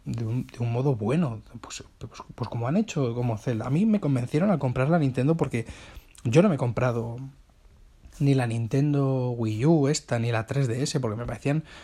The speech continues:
una per-, una verdadera mierda de consolas. Sinceramente os lo digo, una verdadera mierda, porque no me llamaban nada. Y, y la Wii, la Wii en su día,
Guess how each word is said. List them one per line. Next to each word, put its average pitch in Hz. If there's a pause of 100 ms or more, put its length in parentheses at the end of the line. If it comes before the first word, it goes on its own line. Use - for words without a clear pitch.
(140)
una 139
per-, 110
una 123
verdadera 127
mierda 131
de 120
consolas. 143
Sinceramente 131
os 139
lo 131
digo, 147
una 131
verdadera 135
mierda, 143
porque 110
no 123
me 131
llamaban 151
nada. 151 (880)
Y, 120
y 123
la 101
Wii, 160
la 117
Wii 113
en 139
su 143
día, 147